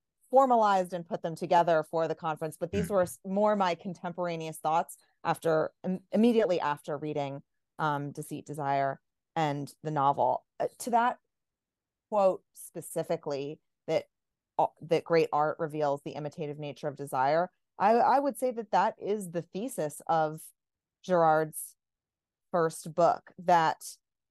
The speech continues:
Speaker 1: the, the insight that desire is not spontaneous, but rather the product or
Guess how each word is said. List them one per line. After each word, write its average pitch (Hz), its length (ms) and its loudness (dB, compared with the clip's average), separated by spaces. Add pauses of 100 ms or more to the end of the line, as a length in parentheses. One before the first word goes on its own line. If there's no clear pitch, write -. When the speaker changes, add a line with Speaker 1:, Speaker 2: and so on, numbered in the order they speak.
(680)
Speaker 1:
the, 165 760 4
the 185 200 -4
insight 214 640 -2 (600)
that 170 160 -2
desire 170 480 4
is 151 160 -2
not 160 460 -2
spontaneous, 165 1080 -6
but 160 160 0
rather 156 720 -2 (360)
the 165 540 -6 (1900)
product 185 560 4
or 151 140 -4